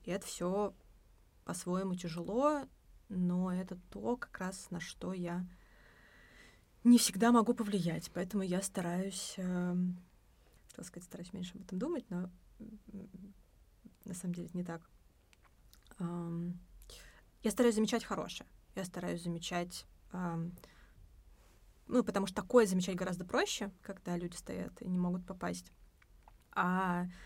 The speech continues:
там, радоваться каждому восстановленному паспорту или ч-, истории человека, который,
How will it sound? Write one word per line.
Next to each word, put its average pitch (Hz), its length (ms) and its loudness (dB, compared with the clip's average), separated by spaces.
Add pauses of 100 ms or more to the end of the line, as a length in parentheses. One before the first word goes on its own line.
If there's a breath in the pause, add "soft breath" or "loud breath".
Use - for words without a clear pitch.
(380 loud breath)
там, 180 260 -6
радоваться 180 880 0
каждому 175 380 -4
восстановленному 175 600 -2
паспорту 180 760 -6
или 175 500 -6
ч-, - 180 -16
истории 175 340 -8
человека, 175 500 -8
который, 180 420 -8